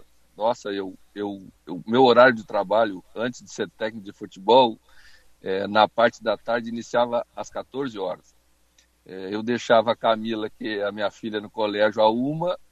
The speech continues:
é, encostava o meu veículo no, no lado do trabalho e, e ficava dentro do carro escutando da uma às duas o Sala. Quando terminava, eu ia pro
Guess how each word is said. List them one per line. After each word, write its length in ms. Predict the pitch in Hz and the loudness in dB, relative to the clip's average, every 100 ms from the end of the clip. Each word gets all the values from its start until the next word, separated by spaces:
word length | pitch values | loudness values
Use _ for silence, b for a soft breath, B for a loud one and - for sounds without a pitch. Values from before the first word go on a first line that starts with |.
| _ _ - | _ _ -12
é, 360 | 113 107 107 | -10 -8 -8
encostava 680 | 104 - 123 - - 127 123 | -10 -6 -6 -6 2 2 2
o 40 | |
meu 220 | 117 120 120 | 0 2 2
veículo 600 | 120 117 131 123 123 117 | 2 2 2 0 -6 -4
no, 380 | 117 107 95 - _ b b b b _ | -2 -2 -6 -14 _ b b b b _
no 220 | 113 117 | -6 -2
lado 440 | 117 120 147 139 123 | 4 6 8 6 0
do 120 | 120 | -10
trabalho 680 | 120 123 110 131 160 160 160 | -6 -6 -2 0 0 -2 -8
e, 240 | 131 113 | -10 -12
e 20 | - | -16
ficava 440 | 120 - 127 123 | -14 -4 -2 -2
dentro 360 | 95 135 165 120 | -2 0 0 -4
do 100 | - | -16
carro 320 | - 135 143 | -2 -2 -2
escutando 640 | 139 139 - 123 120 110 | -8 -18 -16 -10 -10 -2
da 160 | 127 123 | 2 2
uma 340 | 143 165 165 | 2 -4 -6
às 100 | 160 | -8
duas 340 | 143 156 165 | -10 -8 -8
o 80 | 170 | -10
Sala. 420 | - 156 156 175 - | -4 2 4 2 -4
Quando 180 | 185 - | -16 -8
terminava, 640 | 170 156 127 131 160 170 - - _ - - | -6 -4 2 4 2 0 -12 -16 _ -20 -12
eu 260 | 143 135 | -8 -4
ia 260 | 127 135 143 143 _ | -2 0 -2 -4 _
pro 180 | - | -12